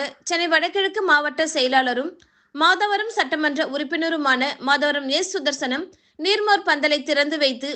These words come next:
பொதுமக்களுக்கு கோடை வெயிலை தணிக்கும் வகையில் நீர்மோர், இளநீர், பழவகைகள், தர்பூசணி, வெள்ளரி பிஞ்சி, குளிர்பானங்கள் ஆகியவற்றை வழங்கினார்.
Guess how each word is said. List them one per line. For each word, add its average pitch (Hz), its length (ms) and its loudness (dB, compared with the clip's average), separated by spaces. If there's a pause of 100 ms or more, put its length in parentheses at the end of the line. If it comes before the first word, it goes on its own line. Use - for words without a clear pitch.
(140)
பொதுமக்களுக்கு 330 760 0 (320)
கோடை 415 360 4
வெயிலை 311 340 0
தணிக்கும் 285 460 0
வகையில் 277 380 0 (160)
நீர்மோர், 302 500 0
இளநீர், 285 580 -2
பழவகைகள், 285 680 2 (160)
தர்பூசணி, 262 600 0 (120)
வெள்ளரி 294 460 0
பிஞ்சி, 262 280 -2 (160)
குளிர்பானங்கள் 339 640 0
ஆகியவற்றை 254 580 0
வழங்கினார். 226 540 0